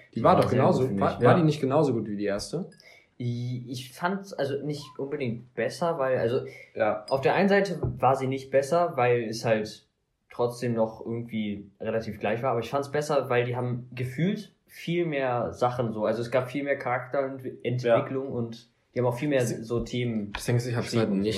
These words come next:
Speaker 2: sowas.
Speaker 1: gefühlt, so jetzt no Spoil-, also Spoiler jetzt Ohren zu, äh, dass Adam gay wird, hab ich irgendwie nicht gefühlt.
Speaker 2: Adam, war
Speaker 3: Ja.
Speaker 2: das nicht der Sch-, Große?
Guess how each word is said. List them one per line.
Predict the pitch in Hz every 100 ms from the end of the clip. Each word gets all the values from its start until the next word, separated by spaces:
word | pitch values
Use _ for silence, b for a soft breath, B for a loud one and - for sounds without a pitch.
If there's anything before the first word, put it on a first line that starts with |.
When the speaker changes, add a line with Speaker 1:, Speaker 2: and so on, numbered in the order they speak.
| 98
Speaker 2:
sowas. |
Speaker 1:
gefühlt, | 120 - 135 135
so | 120 120
jetzt | 113 - -
no | 107 101
Spoil-, | 101 - 101 107 107
also | 98 95
Spoiler | - - 104 104 107
jetzt | 107 -
Ohren | - 101
zu, | 98 117 B - 123 -
äh, | 107
dass | 104 -
Adam | 101 107 117 110
gay | 110 123 110
wird, | 104
hab | 107
ich | 101
irgendwie | 110 110
nicht | 104
gefühlt. | 110 - 113 110 - _ - - _ _ _ _ _ -
Speaker 2:
Adam, | - 107 131 113
war | 104
Speaker 3:
Ja. | 110
Speaker 2:
das | 107
nicht | 110
der | 101 95 95
Sch-, | - - - -
Große? | 208 110 -